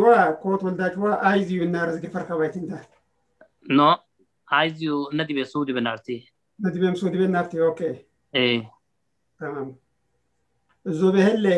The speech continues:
Speaker 1: Kanada, ahaaf machiinta hakim Room dichka or Xaaliyan dichka?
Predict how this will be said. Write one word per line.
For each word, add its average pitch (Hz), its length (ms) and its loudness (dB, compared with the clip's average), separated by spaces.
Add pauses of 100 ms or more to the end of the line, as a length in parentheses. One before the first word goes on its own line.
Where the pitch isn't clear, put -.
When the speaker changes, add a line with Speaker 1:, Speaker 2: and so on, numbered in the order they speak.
(320)
Speaker 1:
Kanada, 202 680 4
ahaaf 202 340 2
machiinta 220 380 0
hakim 175 520 -4 (220)
Room 185 340 2
dichka 160 380 -10
or 170 140 0
Xaaliyan 160 420 -4
dichka? 151 400 -12